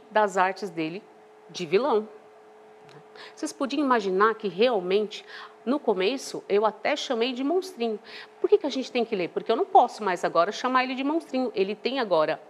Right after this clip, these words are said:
um nome. Eu já sei o que que ele é dentro da história. Então, eu já posso chamá-lo de Noturno.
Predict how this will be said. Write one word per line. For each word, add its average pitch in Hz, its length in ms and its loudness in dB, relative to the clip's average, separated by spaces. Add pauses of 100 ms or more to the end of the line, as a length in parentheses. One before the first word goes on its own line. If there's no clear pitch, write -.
um 226 160 0
nome. 196 560 2 (640)
Eu 240 140 6
já 240 140 2
sei 190 360 0 (200)
o - 40 -20
que 208 120 -8
que - 160 -4
ele 180 160 0
é 165 100 4
dentro 147 260 -8
da 165 120 -2
história. 175 640 2 (580)
Então, 175 180 2
eu 190 60 0
já 220 100 2
posso 196 300 2
chamá-lo 185 440 4
de 233 280 0 (320)
Noturno. 233 560 2